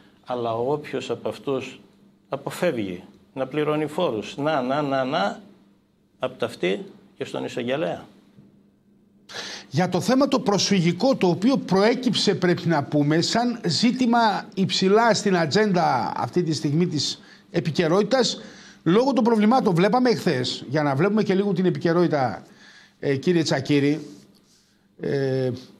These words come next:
Speaker 2: θα έλεγα στρατηγία, αλλά, ε, εδώ είστε με την, ε, πολιτική ιδιότητα.
Speaker 1: Ναι, δεν πειράζει, θα τα ξεχάσουμε τα
Speaker 2: Έβλεπα,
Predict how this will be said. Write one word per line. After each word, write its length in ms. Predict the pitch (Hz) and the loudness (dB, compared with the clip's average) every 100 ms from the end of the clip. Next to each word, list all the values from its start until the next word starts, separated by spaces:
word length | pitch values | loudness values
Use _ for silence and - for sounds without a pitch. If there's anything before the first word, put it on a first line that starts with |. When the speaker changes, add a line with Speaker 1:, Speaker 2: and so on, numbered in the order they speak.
| - | -8
Speaker 2:
θα 120 | - | 0
έλεγα 240 | 170 185 180 | 2 4 2
στρατηγία, 520 | 180 156 160 156 190 | 0 0 0 2 4
αλλά, 320 | 180 160 - - | 4 2 -2 -2
ε, 760 | 160 156 151 151 151 151 151 | 2 4 4 2 2 0 -2
εδώ 340 | 143 - 156 180 | -2 -2 2 4
είστε 220 | 180 180 | 2 2
με 100 | 165 | 0
την, 320 | 156 143 139 | 2 0 0
ε, 200 | 139 135 | 0 -2
πολιτική 560 | 117 143 147 135 131 180 | 0 0 2 0 0 2
ιδιότητα. 460 | 143 139 123 131 | 4 4 2 0
Speaker 1:
Ναι, 120 | 151 | 0
δεν 120 | 131 156 | 0 0
πειράζει, 260 | 151 143 | 0 0
θα 80 | 147 | 0
τα 120 | 147 | -2
ξεχάσουμε 480 | 156 151 147 151 131 | -6 -4 -4 -4 -4
τα 160 | 120 165 | -2 2
Speaker 2:
Έβλεπα, 540 | 233 262 262 214 185 | 4 4 4 2 2